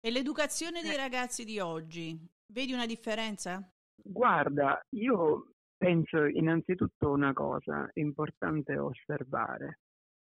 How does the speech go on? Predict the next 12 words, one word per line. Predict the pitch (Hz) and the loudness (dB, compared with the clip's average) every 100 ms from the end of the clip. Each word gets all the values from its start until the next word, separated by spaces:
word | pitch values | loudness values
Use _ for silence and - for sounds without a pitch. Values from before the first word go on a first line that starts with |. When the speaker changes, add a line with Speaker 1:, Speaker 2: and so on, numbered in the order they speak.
| _ | _
Speaker 2:
è | 156 | 0
importante | 147 143 143 - - 147 139 143 139 143 | 0 0 -4 -6 -4 0 0 -2 -4 -6
ascoltare. | 127 - 143 139 - - 120 - - - - - - - - - - _ _ _ | -6 -8 -6 -6 -8 -10 -10 -10 -8 -8 -10 -14 -14 -16 -16 -20 -20 _ _ _
Certamente | - 170 180 202 165 151 | -4 0 2 2 0 -2
ci | 139 | -2
sono | 143 151 131 | 2 2 2
delle | 143 143 | 0 2
differenze | 143 147 - 143 139 143 143 147 135 | 2 0 -2 -2 0 0 0 -2 -4
nell'educazione, | 139 135 135 69 69 - - - 69 | -4 -4 -4 -4 -4 -4 -6 -4 -2
i | 69 | 0
modelli | 71 147 147 | 0 0 2
educativi | 147 147 156 151 156 139 | 2 2 0 2 2 2